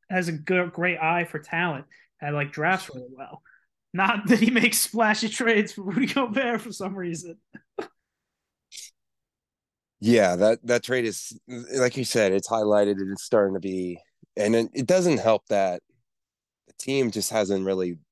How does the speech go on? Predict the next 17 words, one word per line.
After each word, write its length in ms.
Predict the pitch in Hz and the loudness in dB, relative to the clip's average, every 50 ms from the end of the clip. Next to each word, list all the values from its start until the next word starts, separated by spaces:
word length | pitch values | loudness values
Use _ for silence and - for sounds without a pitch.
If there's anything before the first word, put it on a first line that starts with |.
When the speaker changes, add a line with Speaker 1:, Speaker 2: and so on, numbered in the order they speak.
| _ _ _ _ _ _ _ _ _ _ _ _ _ 147 | _ _ _ _ _ _ _ _ _ _ _ _ _ -4
Speaker 2:
gone 200 | 107 107 107 98 | -2 -2 -2 -4
to 100 | - 110 | -4 -6
the 100 | 101 90 | -8 -8
point 360 | - - 107 104 101 95 - | -4 -2 0 2 2 0 0
where 220 | 90 95 92 87 80 - | -2 -4 -4 -4 -6 -8
they 240 | 95 87 90 90 87 | -6 -6 -4 -4 -4
wanted 300 | 90 95 95 92 90 82 | -4 -4 -4 -4 -6 -10
to 80 | - | -12
be. 280 | - - 78 76 71 - - | -10 -6 -6 -6 -6 -2 0
You 120 | 95 95 | 2 4
know, 200 | 90 92 92 90 | 4 6 4 4
they 100 | 92 95 | 4 2
didn't 220 | 82 107 98 95 | 2 2 2 2
reach 220 | 95 92 - - - | 2 0 -2 -2 0
those 200 | 95 87 87 - | 0 0 0 0
goals 320 | - 92 87 85 85 - | 2 2 2 2 2 2
that 220 | - 85 82 - | 0 0 0 0